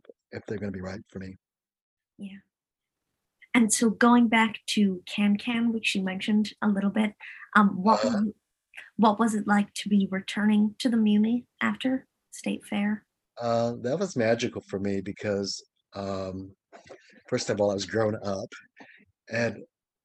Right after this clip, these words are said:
Speaker 1: had, um, all this, uh, success in the ballet and had made a name for myself and on all my children, which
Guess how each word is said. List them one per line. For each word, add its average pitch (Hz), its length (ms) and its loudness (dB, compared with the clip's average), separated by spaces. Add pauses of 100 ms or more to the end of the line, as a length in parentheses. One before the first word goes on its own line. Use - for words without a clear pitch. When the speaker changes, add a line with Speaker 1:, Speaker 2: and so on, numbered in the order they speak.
(240)
Speaker 1:
had, 104 320 -6 (220)
um, 95 500 -10 (340)
all 107 120 -6
this, 101 380 -4 (760)
uh, 101 160 -8
success 110 680 -2
in 110 80 -4
the 104 100 -2
ballet 98 760 -4
and 95 200 -10
had 101 140 -10
made 101 160 -4
a 98 60 -6
name 95 200 -6
for 104 140 -12
myself 98 680 -6 (240)
and 107 200 -6 (100)
on 110 360 -8 (440)
all 117 140 -4
my 107 160 -2
children, 101 520 -2
which 101 300 -6